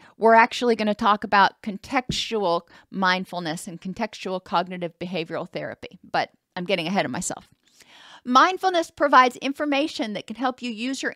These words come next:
energy to more purposefully work toward your rich and meaningful life as you define it. It encourages you to stop, get off autopilot and say, "What is the best way to use my energy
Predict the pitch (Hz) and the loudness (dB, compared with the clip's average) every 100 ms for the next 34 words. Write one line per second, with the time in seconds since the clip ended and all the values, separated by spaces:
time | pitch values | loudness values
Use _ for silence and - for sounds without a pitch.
0 | - 247 285 254 - - 226 220 233 - | -4 -2 -2 -4 -10 -8 -6 -2 -2 -2
1 | 277 277 330 - - 262 262 208 220 262 | -6 -4 -6 -6 -8 -4 -4 -2 -4 -4
2 | _ 240 208 185 196 208 214 202 254 - | _ -4 -4 -4 -2 -2 -2 -4 -6 -10
3 | - 208 202 208 220 240 247 247 190 196 | -8 -6 -4 -2 -2 -2 0 4 4 2
4 | 226 _ - 196 185 165 180 233 247 277 | -4 _ 0 0 -2 -14 -8 -6 -4 -4
5 | - 233 247 285 - _ _ _ - - | -2 0 2 0 -4 _ _ _ -20 -20
6 | - - _ - 214 220 - - 269 285 | -20 -20 _ -4 -2 -2 -8 -8 -4 -2
7 | 262 277 269 - 220 240 240 226 - 247 | -4 -6 -6 -8 -10 -8 -8 -10 -10 -8
8 | 220 220 220 - _ _ - - - - | -6 -8 -10 -14 _ _ -8 -8 -6 -2
9 | 285 - _ _ _ - - 247 294 - | 0 -2 _ _ _ -16 -2 0 2 4
10 | 247 277 - 226 262 247 - 202 202 196 | 4 4 2 2 4 2 -2 -2 0 -2
11 | - 202 - 240 196 190 185 - - - | -6 -12 -6 -2 -2 -2 -6 -20 -20 -8
12 | 196 285 302 - 202 170 - 247 339 - | 0 0 0 -2 -4 -4 2 2 2 -10
13 | 220 214 220 220 214 160 170 226 277 - | -4 -2 -2 -4 -10 -10 -8 -4 -4 -4
14 | 226 214 233 - 214 294 277 - 139 151 | -2 0 -2 -2 0 0 0 -4 -8 -10